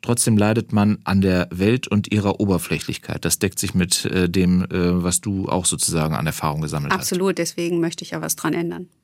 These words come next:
Speaker 1: Michael Kropf hat geschrieben, ich gehö-, höre gerade aufmerksam, ähm, die Sendung. Ich bin oft beruflich am Anschlag gewesen,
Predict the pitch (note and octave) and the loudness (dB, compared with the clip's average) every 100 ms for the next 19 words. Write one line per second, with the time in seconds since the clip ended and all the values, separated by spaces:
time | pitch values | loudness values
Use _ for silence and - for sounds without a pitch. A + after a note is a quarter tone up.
0 | - - - - - - - _ _ - | -10 -10 -10 -12 -16 -18 -20 _ _ 0
1 | C#3+ D3+ C#3 - D#3 E3 - C3 D#3 D3 | 4 4 4 2 -2 0 2 0 2 2
2 | D#3 D3 C#3 - B2+ B2 C3+ C3 A2+ C#3 | 2 4 2 2 2 4 4 2 4 2
3 | B2+ A#2+ A2+ A#2 B2 B2 A2+ - A2+ A2+ | 4 2 2 2 0 0 0 2 4 4
4 | G#2 - G#2+ G2+ G2+ G2+ G#2+ B2 C3 A2+ | 2 0 2 4 4 2 2 2 2 2
5 | A#2+ B2 A#2+ - - B2+ - A#2 B2+ C3 | 2 4 2 0 0 0 0 0 2 2
6 | A#2+ G#2+ G2+ A2+ C#3+ - G#2 - F#2+ G2+ | 0 2 2 2 2 2 0 0 2 2
7 | A2+ A#2+ A#2+ | 4 4 2